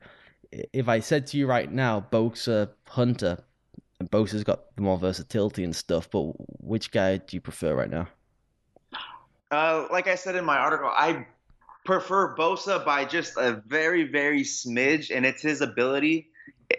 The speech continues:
Speaker 2: as a run defender to make plays behind the line of scrimmage. He's the type of guy, he, Hunter is good at maintaining his gap, maintaining his responsibility, but he's not to the point yet where he's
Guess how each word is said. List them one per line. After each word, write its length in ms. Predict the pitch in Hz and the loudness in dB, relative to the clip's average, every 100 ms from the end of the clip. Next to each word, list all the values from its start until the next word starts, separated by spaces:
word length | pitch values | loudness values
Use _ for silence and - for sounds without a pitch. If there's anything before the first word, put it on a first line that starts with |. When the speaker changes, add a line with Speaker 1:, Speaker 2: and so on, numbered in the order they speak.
| - | 0
Speaker 2:
as 280 | 135 127 120 | 4 4 4
a 60 | 104 | 0
run 260 | 101 117 | 2 2
defender 420 | 131 - 151 151 147 | 0 -2 0 0 -2
to 140 | - | 0
make 300 | 113 120 - | 4 4 2
plays 240 | 120 120 | 2 2
behind 340 | 101 101 107 104 | 0 2 2 4
the 60 | |
line 180 | 104 101 | 2 2
of 60 | 95 | 2
scrimmage. 340 | - 101 90 | 2 2 2
He's 160 | - 131 | 0 0
the 80 | 139 | 0
type 240 | 131 123 | 2 0
of 140 | 117 113 | 0 2
guy, 240 | 110 104 | 2 4
he, 280 | 123 123 - - _ _ | 0 -2 -6 -20 _ _
Hunter 420 | - 180 196 196 | 0 0 2 0
is 240 | 156 147 113 | 2 0 -2
good 220 | 127 131 | -2 2
at 280 | 131 - 110 | 2 0 -6
maintaining 680 | 117 131 139 139 139 139 127 | -2 0 0 2 2 2 2
his 260 | 127 113 | 0 -2
gap, 340 | - 113 107 117 | -2 0 0 0
maintaining 480 | 117 110 127 131 | -4 0 0 0
his 200 | 123 127 | 2 0
responsibility, 760 | 120 117 - 117 - 117 110 104 | 0 0 4 4 4 0 2 2
but 160 | 101 98 | 2 0
he's 260 | 113 147 | 0 0
not 260 | 143 127 - | 0 -2 -2
to 80 | 135 | -2
the 100 | 107 | -2
point 380 | - 117 107 | 0 -2 2
yet 200 | 135 131 | 2 2
where 120 | 101 101 | 0 0
he's 420 | 113 117 107 | 2 2 0